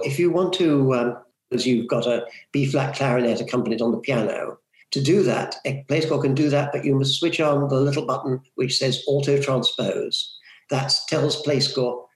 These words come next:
to, to expect a transposing, one or more transposing instruments, and then it'll play everything correctly and apply the, the, the correct transposition. To get into even more detail,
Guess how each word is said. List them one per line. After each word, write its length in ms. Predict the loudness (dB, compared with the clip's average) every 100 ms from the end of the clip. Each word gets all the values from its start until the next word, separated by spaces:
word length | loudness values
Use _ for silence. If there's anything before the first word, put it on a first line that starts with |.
| -2
to, 360 | 2 4 2 -2
to 100 | -2
expect 600 | -2 -2 -4 -2 -4 -4
a 60 | -6
transposing, 680 | -2 -2 -2 0 0 0 0
one 140 | 2
or 80 | 2
more 220 | 0 -4 -14 -6
transposing 720 | -2 -2 -4 -6 -2 0 0
instruments, 680 | 0 0 -2 -4 -2 -4 -6 -18 -20 _ -4
and 120 | 0
then 240 | 0 0
it'll 200 | -2 -2
play 240 | 0 0 0
everything 840 | -2 -6 -14 _ _ -4 -4 -8 _ _
correctly 680 | -2 0 0 -4 -8 -8 -10 -8
and 340 | -2 -2 -2 -6
apply 520 | -10 -4 0 0 0
the, 360 | 0 0 -2 -4
the, 180 | -6 -8 -10
the 80 | -6
correct 320 | -4 -4 -4
transposition. 680 | -4 -4 -4 -4 -4 -8 -14 _ _ -6
To 80 | -2
get 160 | 0
into 180 | 2 2
even 320 | 2 2 4
more 240 | 4 4 4
detail, 640 | 2 0 -4 -4 -6